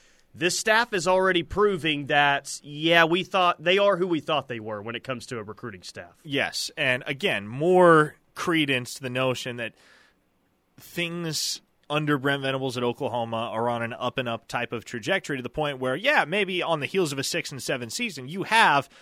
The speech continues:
Speaker 2: national talking heads, most of them bloviators like Brandon Walker,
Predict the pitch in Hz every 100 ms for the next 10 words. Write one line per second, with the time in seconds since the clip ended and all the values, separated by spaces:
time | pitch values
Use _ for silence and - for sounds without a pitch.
0 | - _ _ 143 170 - 151 135 165 156
1 | - 143 120 180 139 123 135 - _ _
2 | _ - 123 143 - 139 131 127 120 113
3 | 120 _ _ _ _ _ _ 110 127 127
4 | 139 131 127 135 131 117 127 113 120 120
5 | 127 120 104 139 170 - 87 104